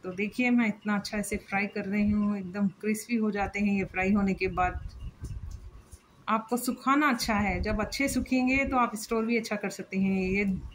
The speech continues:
अभी हमारे दो तीन साल से बारिश में हमारी बकरीद आ रही हैं, इसीलिए हम फैन के नीचे सुखाना पड़ रहा है, वरना मैं सन ड्राई करती हूँ। हमेशा मैं सनराइज में इसे एकदम ड्राई करती हूँ, डालती हूँ, तो वो बहुत अच्छे बनते हैं।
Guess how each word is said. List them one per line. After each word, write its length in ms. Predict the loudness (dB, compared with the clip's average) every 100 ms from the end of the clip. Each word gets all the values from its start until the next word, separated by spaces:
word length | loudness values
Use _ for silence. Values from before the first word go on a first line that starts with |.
| -16 -18 -20 -20 -6
अभी 240 | -2 4 4
हमारे 400 | 4 4 4 2
दो 160 | 2 0
तीन 200 | 0 -2
साल 240 | 0 -2
से 180 | 0 0 2 2
बारिश 420 | 2 2 0 0
में 360 | 0 0 -4 -8 -18 -10
हमारी 260 | -2 0 2
बकरीद 460 | 0 -2 2 2 4
आ 80 | 2
रही 300 | 4 4 6
हैं, 200 | 4 2
इसीलिए 420 | -2 -6 -2 2
हम 180 | 2 2
फैन 240 | 0 -4
के 100 | -2
नीचे 220 | -2 -2
सुखाना 340 | -6 -6 -6 -4
पड़ 140 | -4
रहा 140 | -2 0
है, 200 | -2 -4 -12 -18 -14 0
वरना 280 | 4 6 6
मैं 160 | 4
सन 260 | 2 4 4
ड्राई 260 | 6 2 0 -4
करती 320 | -4 -2 0
हूँ। 320 | 2 2 2
हमेशा 400 | 2 2 2 0
मैं 180 | 0 0
सनराइज 520 | -2 -2 0 0 2 2
में 220 | 2 2
इसे 240 | 0 0 2 0 -4 -14 -18 -18 -20 -6
एकदम 340 | -2 2 4
ड्राई 220 | 4 2 0
करती 300 | -2 -2 0
हूँ, 260 | 2 2 2
डालती 360 | 2 2 2
हूँ, 220 | 4 4
तो 140 | 2 -2
वो 480 | -4 -4 -6 -6 -4
बहुत 260 | -2 0
अच्छे 240 | 0 0 2
बनते 280 | 2 2 0
हैं। 300 | 0 -2